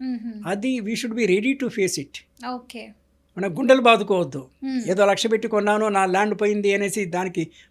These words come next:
Speaker 2: గుండెలు
Speaker 1: మ్మ్.
Speaker 2: బాదుకొని ఏడిస్తే ఏమొస్తది?
Speaker 1: అవును.
Speaker 2: ఏడిస్తే చస్తే ఏం రాదు కదా.
Speaker 1: అవును.
Speaker 2: ఆ పోయిందే
Speaker 1: తీసుకునేటప్పుడే కొంచెం కాన్సంట్రేషన్గా
Speaker 2: కాన్ఫిడెంట్
Speaker 1: అవునా
Speaker 2: ఉండాలి,
Speaker 1: కాదా
Speaker 2: లేకపోతే ఈ
Speaker 1: బెటరా?
Speaker 2: నష్టాన్ని వేరే దగ్గర పూరించుకోవాలి, ఆ కెపాసిటీ
Speaker 1: ఓకే.
Speaker 2: అయినా ఉండాలి.
Speaker 1: మ్మ్, అవును.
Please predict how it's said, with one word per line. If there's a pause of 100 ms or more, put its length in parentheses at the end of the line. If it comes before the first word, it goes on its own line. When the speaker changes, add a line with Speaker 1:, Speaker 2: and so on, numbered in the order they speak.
Speaker 2:
గుండెలు
Speaker 1:
మ్మ్.
Speaker 2:
బాదుకొని
ఏడిస్తే
ఏమొస్తది? (120)
Speaker 1:
అవును.
Speaker 2:
ఏడిస్తే
చస్తే
ఏం
రాదు
కదా.
Speaker 1:
అవును.
Speaker 2:
ఆ
పోయిందే
Speaker 1:
తీసుకునేటప్పుడే
కొంచెం
కాన్సంట్రేషన్గా
Speaker 2:
కాన్ఫిడెంట్
Speaker 1:
అవునా
Speaker 2:
ఉండాలి,
Speaker 1:
కాదా
Speaker 2:
లేకపోతే
ఈ
Speaker 1:
బెటరా?
Speaker 2:
నష్టాన్ని
వేరే
దగ్గర
పూరించుకోవాలి,
ఆ
కెపాసిటీ
Speaker 1:
ఓకే.
Speaker 2:
అయినా
ఉండాలి.
Speaker 1:
మ్మ్, (100)
అవును.